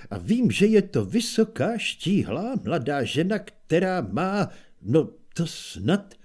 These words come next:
Vena si povzdechla. „Bohužel, ty staré historky přežívají až do dneška, že?“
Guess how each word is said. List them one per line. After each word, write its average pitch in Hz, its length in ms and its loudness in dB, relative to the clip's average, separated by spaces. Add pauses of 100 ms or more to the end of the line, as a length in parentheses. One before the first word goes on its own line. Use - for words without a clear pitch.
(1000)
Vena 262 360 0
si - 220 -2
povzdechla. 113 880 -4 (720)
„Bohužel, 208 600 0
ty 220 220 -2
staré 226 380 0
historky 220 560 0
přežívají 226 720 0
až 208 180 -2
do - 120 4
dneška, 269 480 -4
že?“ 180 320 0